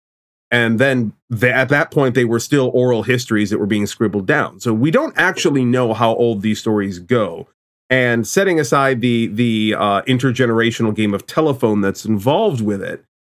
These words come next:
uh, important stuff tends to be remembered with a vague degree of accuracy. Now, I'm gonna go ahead and take off my pastor hat here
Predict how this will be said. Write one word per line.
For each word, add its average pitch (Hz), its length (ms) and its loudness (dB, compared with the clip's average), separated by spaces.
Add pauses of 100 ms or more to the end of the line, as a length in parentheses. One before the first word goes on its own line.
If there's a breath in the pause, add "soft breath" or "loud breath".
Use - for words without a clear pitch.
(140)
uh, 120 200 2
important 196 540 0
stuff - 260 0
tends 190 240 0
to 151 80 -6
be 160 100 2
remembered 123 840 0
with 131 480 -2 (100)
a 214 120 0
vague 127 500 0
degree 107 340 0
of 92 100 -6
accuracy. - 720 -10 (400 loud breath)
Now, 147 420 2 (200)
I'm 170 140 2
gonna 190 160 2
go 170 100 2
ahead 160 140 0
and 123 80 -2
take 170 180 2
off 143 160 2
my 113 80 2
pastor 170 440 0
hat 110 200 0
here 107 360 0